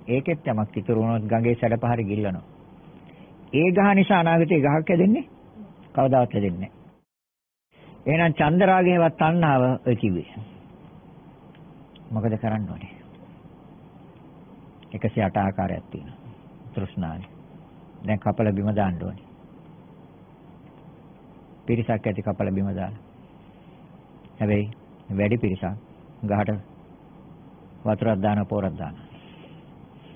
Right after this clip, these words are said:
තණ්හාව නැමැති ගහට, චන්දරාගය නැමැති ගහට වතුරක් දානවා. දුකම බලාපොරොත්තු වෙ යුතුයි කිව්වා. කාශ්‍යප මින් ඇහුවා.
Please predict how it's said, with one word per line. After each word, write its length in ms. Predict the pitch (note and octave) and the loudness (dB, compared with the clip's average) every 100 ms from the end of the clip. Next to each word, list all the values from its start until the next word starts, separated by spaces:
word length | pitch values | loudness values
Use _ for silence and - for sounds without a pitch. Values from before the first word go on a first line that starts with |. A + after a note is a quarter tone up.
| - - - - - - - - - - | -20 -20 -20 -20 -20 -20 -20 -20 -20 -4
තණ්හාව 420 | C3+ D3+ D#3+ E3+ | 0 2 4 4
නැමැති 300 | D#3 C#3+ A#2+ | 4 2 2
ගහට, 280 | A#2 G#2+ - - - - - - | 2 0 -4 -12 -20 -20 -20 -6
චන්දරාගය 560 | C#3+ D3 F3+ F#3 F3+ F3 | 0 4 4 6 4 4
නැමැති 340 | E3 C#3+ B2+ | 4 4 2
ගහට 280 | A#2+ A2 F#2 - - - - | 2 2 -2 -8 -18 -20 -8
වතුරක් 400 | - A#2+ E3+ E3 | -2 2 2 4
දානවා. 360 | E3 F#3 A3 F4+ - - - - - F#3+ - - - - - - - - - - - - | 4 4 2 0 -6 -20 -20 -20 -20 -20 -20 -20 -20 -20 -20 -20 -20 -20 -20 -20 -20 -12
දුකම 360 | - G#2+ B2 B2+ | -4 -2 0 0
බලාපොරොත්තු 540 | G#2+ G#2+ A2+ A#2+ G2+ | 2 2 0 -2 -2
වෙ 80 | F#2+ | -4
යුතුයි 220 | F2 - | -6 -6
කිව්වා. 320 | D#2+ F2 E2+ C#3 - - - - - - - - - - - - - - - - - - - | -8 -8 -10 -12 -16 -20 -20 -20 -20 -20 -20 -20 -20 -20 -20 -20 -20 -20 -20 -20 -20 -20 -12
කාශ්‍යප 520 | - C#3 D#3 - D#3 C3 A#2+ A2 C#3 - - - - | -2 0 0 -2 -2 2 2 0 -4 -14 -20 -20 -18
මින් 200 | B2 A2 | -8 -4
ඇහුවා. 380 | A2 B2 D#3+ - | -2 -2 -4 -10